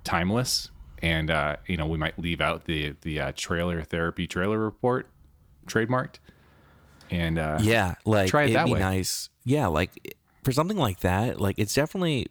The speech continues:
Speaker 2: based on if, let's say, everyone kinda wanted it and we can up the output of the podcast, because we can always double up on Q and A's and stuff that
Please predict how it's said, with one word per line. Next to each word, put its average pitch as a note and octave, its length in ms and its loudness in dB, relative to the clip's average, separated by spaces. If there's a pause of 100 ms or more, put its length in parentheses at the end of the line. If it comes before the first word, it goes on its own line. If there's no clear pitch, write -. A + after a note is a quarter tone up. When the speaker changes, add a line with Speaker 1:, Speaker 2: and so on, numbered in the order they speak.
Speaker 2:
based F#2 340 0
on F2 260 2
if, - 320 -2
let's F#2 220 0
say, F#2 160 2
everyone E2+ 420 2
kinda F#2 240 0
wanted F2+ 400 2
it D3 320 0
and F#2+ 220 0
we F2+ 80 0
can - 220 -4
up F2+ 260 0 (160)
the - 160 -2
output F#2 540 0
of G2 220 0
the F2 100 2
podcast, G#2 800 0
because F2 500 0
we F#2 180 0
can G#2 160 -2
always F2 360 0
double F2 360 0
up E2+ 200 2
on F2 240 0
Q A2+ 260 0
and G#2+ 120 2
A's F2+ 520 0
and D#2+ 300 -2 (340)
stuff - 360 2
that A2+ 220 2